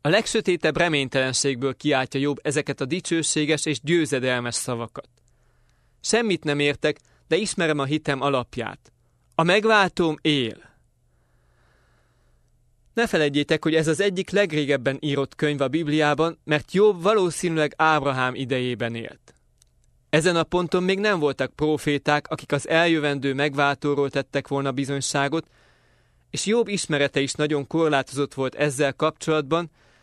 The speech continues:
de tudta és hitte, hogy a megváltója él és vele van. Jobb tudja, hogy a testét ugyan megeszik a férgek,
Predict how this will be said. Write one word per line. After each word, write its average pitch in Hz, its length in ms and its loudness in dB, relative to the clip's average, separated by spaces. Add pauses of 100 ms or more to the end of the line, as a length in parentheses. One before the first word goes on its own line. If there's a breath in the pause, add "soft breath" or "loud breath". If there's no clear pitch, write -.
(240 soft breath)
de 180 100 -2
tudta 175 600 0
és 170 180 -2
hitte, - 360 -2
hogy 139 180 0
a 135 60 2
megváltója 143 680 2
él 165 320 2
és 160 200 0
vele 135 320 -2
van. - 280 -14 (1080)
Jobb 180 240 2
tudja, 214 280 0
hogy 165 140 2
a 151 40 2
testét 170 460 0
ugyan 165 220 0
megeszik 170 500 -2
a 135 60 0
férgek, 147 540 -2